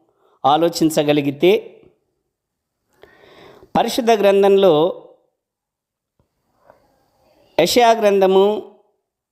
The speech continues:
ఇరవై ఎనిమిదవ అధ్యాయము పదమూడు, పద్నాలుగు వచనాలలో, "ఆజ్ఞ వెంబడి ఆజ్ఞ, సూత్రము వెంబడి సూత్రము,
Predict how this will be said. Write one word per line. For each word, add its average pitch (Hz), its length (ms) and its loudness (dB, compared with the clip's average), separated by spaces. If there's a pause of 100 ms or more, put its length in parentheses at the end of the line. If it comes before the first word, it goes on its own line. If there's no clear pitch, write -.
(120)
ఇరవై 156 640 0 (540)
ఎనిమిదవ 220 460 0
అధ్యాయము 165 880 0 (160)
పదమూడు, 208 480 -2
పద్నాలుగు 175 540 0
వచనాలలో, 170 960 0 (2250)
"ఆజ్ఞ 226 320 -2
వెంబడి 214 440 0
ఆజ్ఞ, 185 460 0
సూత్రము 196 600 -4
వెంబడి 180 480 0
సూత్రము, 165 760 -2